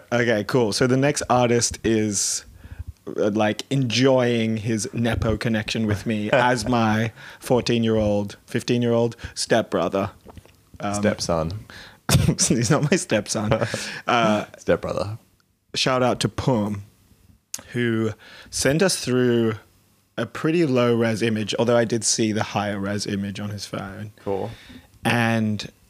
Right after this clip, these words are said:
Speaker 1: it's like
Speaker 2: It's, it's intense. It's cool. It's on fire. Like, literally, everything is flames. We can see three dragons swirling this central figure who is,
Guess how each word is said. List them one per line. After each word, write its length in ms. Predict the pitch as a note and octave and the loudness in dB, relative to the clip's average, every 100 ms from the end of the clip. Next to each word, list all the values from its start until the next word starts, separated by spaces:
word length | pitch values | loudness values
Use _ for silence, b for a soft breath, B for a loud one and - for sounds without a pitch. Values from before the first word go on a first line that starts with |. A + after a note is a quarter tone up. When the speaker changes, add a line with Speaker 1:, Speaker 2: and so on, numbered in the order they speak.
| _ _ - | _ _ -10
Speaker 1:
it's 180 | A#2 B2 | -6 -2
like 520 | A2+ A2 G#2+ - - _ _ _ _ _ _ _ _ | -2 -2 -6 -10 -14 _ _ _ _ _ _ _ _
Speaker 2:
It's, 280 | A2+ - - - | -6 -6 -10 -6
it's 180 | A#2+ B2 | -4 -4
intense. 400 | A#2+ B2+ - - | -2 -4 -4 -8
It's 160 | G#2 | -6
cool. 360 | - A#2 - - - | 0 0 0 -6 -4
It's 160 | A2 - A2+ | -4 -2 2
on 300 | A#2 A#2 - | 2 2 -4
fire. 720 | - - F#2+ F2+ F2+ D#2 F#2 - _ - | -6 0 2 2 2 0 -4 -8 _ -6
Like, 120 | G2 | -2
literally, 520 | G#2+ A2 - E2+ F2+ A2+ | 0 0 0 0 0 0
everything 380 | F2+ G2 G2+ F#2 | 0 -2 -2 -2
is 240 | E2+ - - | -4 -8 -16
flames. 800 | - G#2 F2 F2 A2 B2+ - - _ _ _ _ _ _ | -4 -2 0 0 -2 -4 -8 -14 _ _ _ _ _ _
We 120 | G#2 A2 | -6 -4
can 120 | A2+ | -4
see 160 | A#2+ | -4
three 380 | A2 - A2 A2 | -4 -2 0 0
dragons 920 | G2 G#2+ F#2 F2+ F2+ E2 E2 - - | 0 2 4 4 0 -2 -4 -6 -6
swirling 760 | - - A2 G#2+ G2+ F#2 E2 E2+ | -6 0 2 4 4 2 0 -2
this 340 | F#2+ F#2 - | -4 -4 -8
central 460 | - G2 F#2+ - F2+ | -4 -2 -2 0 -2
figure 540 | - F#2 E2+ D#2+ D#2+ - _ _ _ _ _ _ _ _ | 0 -2 2 2 0 -2 _ _ _ _ _ _ _ _
who 260 | G2+ G#2 F#2+ | -6 -4 0
is, 540 | F2+ F2 E2+ - - | 0 -2 -2 -6 -8